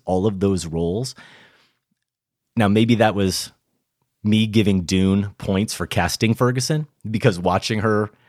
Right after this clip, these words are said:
since watching her for the first time in whatever Mission Impossible movie it was, I have loved her as a screen presence. I think she instantly brings credibility and weight and elevates a scene.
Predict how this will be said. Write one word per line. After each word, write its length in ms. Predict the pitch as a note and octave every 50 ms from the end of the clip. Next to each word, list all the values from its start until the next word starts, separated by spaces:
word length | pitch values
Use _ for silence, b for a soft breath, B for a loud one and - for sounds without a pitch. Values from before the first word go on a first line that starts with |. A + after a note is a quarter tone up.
| b b
since 340 | b - - - D#3 D3 -
watching 360 | D3 B2+ B2+ C3 - - C#3
her 120 | C#3 C#3+ C#3
for 140 | B2+ C3 A#2+
the 100 | A2+ A2
first 280 | - A#2 A#2 - -
time 260 | - A2+ A2 A#2 A#2+
in 120 | A2+ G2 F#2+
whatever 280 | F#2+ F#2+ G#2 G2 G2
Mission 260 | F#2 F#2+ F#2 - - F2+
Impossible 460 | E2+ - F#2 F2+ - G#2 F2+ F#2+ F#2
movie 240 | F#2+ F#2 F2 F#2 F2
it 100 | D2+ C#2+
was, 240 | F2 F2+ F#2+ F2 - -
I 140 | F#2 F2+
have 160 | F2+ E2+ D2+ D#2+
loved 380 | D#2+ D#2 E2 E2 E2+ E2 -
her 240 | - G2 G2 G#2+ G#2 F#2+
as 140 | G2+ F#2+ G2
a 60 | F#2
screen 340 | - - - G2+ G#2 G2+ E2+
presence. 440 | - G2+ G2 F#2 A2+ A#2 B2+ - - B B B B B
I 40 | B
think 140 | - F2+ -
she 180 | - E2+ - _
instantly 460 | - A#2 G#2 - - - G2+ F2+ G2+ G2
brings 340 | F2+ G2 F#2+ F#2 F2 -
credibility 720 | - - G#2+ F#2+ F2+ E2+ E2 F2+ F2+ F#2+ G2 F#2+ G2+ G#2 G#2 B B B B B B B B
and 240 | F#2+ F2 D#2 D#2+ E2+
weight 280 | F2+ F2+ F2+ - _ -
and 160 | F#2 D#2+ D2 -
elevates 480 | F#2 F2+ F2 G2 F#2 G2+ G#2 G#2+ - -
a 60 | F#2+
scene. 440 | - - - G#2+ G#2+ A2 G#2+ G#2+ A2+